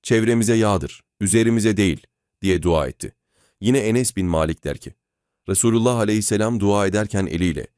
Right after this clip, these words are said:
semanın neresine işaret ettiyse orası açıldı ve Medine üstü açık bir meydan gibi oldu. Medine çevresine yağmur yağarken Medine'ye bir damla bile düşmüyordu.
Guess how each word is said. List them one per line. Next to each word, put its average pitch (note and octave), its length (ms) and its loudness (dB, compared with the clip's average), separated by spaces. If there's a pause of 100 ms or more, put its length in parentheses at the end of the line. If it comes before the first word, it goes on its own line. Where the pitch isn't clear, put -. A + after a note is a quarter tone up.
(180)
semanın G#2+ 560 0
neresine A2 400 0
işaret G2+ 420 -2
ettiyse F2+ 480 -2 (320)
orası G2 320 0
açıldı F2+ 380 -2
ve G#2 80 2
Medine F#2+ 380 0
üstü A#2 400 -2 (380)
açık C#3+ 320 -4
bir B2 100 2
meydan G#2+ 360 0
gibi D2+ 180 -4
oldu. C#2 260 -6 (360)
Medine A#2 380 0
çevresine G#2+ 460 -2
yağmur F#2+ 380 0
yağarken F2 560 -2 (300)
Medine'ye A2+ 640 0
bir B2+ 180 0
damla A2 300 0
bile G2+ 200 -2
düşmüyordu. C#2+ 600 -8